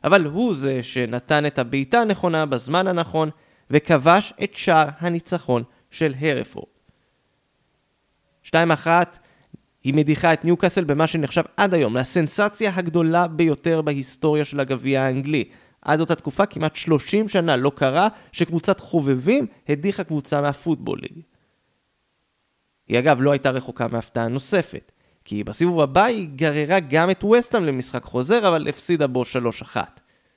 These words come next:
באלפיים ואחת עשרה, רוני רדפורד, כובש אותו שער היסטורי, קיבל כבוד נוסף. ההתאחדות האנגלית החליטה לקרוא על שמו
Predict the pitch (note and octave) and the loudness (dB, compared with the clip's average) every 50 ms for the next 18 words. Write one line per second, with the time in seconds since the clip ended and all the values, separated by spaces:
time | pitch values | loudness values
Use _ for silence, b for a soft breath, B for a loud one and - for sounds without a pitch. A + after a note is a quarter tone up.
0 | _ _ _ _ _ _ _ _ _ _ _ - A#2 B2 - D#3+ D#3+ D3+ C#3+ C3 | _ _ _ _ _ _ _ _ _ _ _ -2 -2 2 4 4 4 6 4 4
1 | - - F#3+ - G#3+ G3 - - G#3 G#3+ G#3+ G#3 b b b b b b - B2+ | 4 2 2 2 0 -4 -2 0 0 0 0 0 b b b b b b -8 0
2 | B2 D#3 F#3+ A3+ A#3 G3+ E3+ D3+ C3 B2+ - - C3+ B2+ B2+ C3 - B2+ A#2 B2+ | 2 4 4 4 2 2 2 2 0 0 -2 -4 -4 -4 -4 -4 -8 -8 -4 -2
3 | D3 E3 D#3 - C#3 C3 - D3 C#3+ C#3+ C3+ - - - D3+ D3 C#3 B2+ A#2 - | -2 -2 -2 -2 -8 -6 -4 -2 -2 -2 -2 -2 0 4 4 4 4 2 0 -6
4 | - - - G3+ A3 B3 B3 - - G#3 G3+ A#3 A#3+ A#3+ - - _ - A3 G3+ | -6 0 2 2 2 2 0 -4 -6 -2 0 0 0 0 -4 -8 _ -2 -2 0
5 | G3 G#3 G#3+ G#3 G#3 G3+ F#3+ - - D3+ C3+ B2+ - - _ _ _ _ _ _ | 2 2 2 2 2 -2 -2 0 0 2 0 0 -2 -12 _ _ _ _ _ _
6 | _ _ _ - - G#2 A2 A#2+ - E3 C#3+ E3 G#3+ G3+ F#3 F#3 E3 D3+ D#3 D#3+ | _ _ _ -6 -2 -2 -2 0 0 -2 0 2 2 4 4 4 2 2 2 0
7 | G3 B3 B3 G3 - - F#3 F3+ F3+ E3 D#3 - - E3 F#3 F#3+ - - D#3+ D#3 | -2 -2 -2 -2 -4 -4 -4 -2 -2 -2 -2 -2 0 2 2 2 2 2 -2 -4
8 | - - - E3+ D3+ B2+ A2 | -4 -6 -6 -4 -4 -4 -4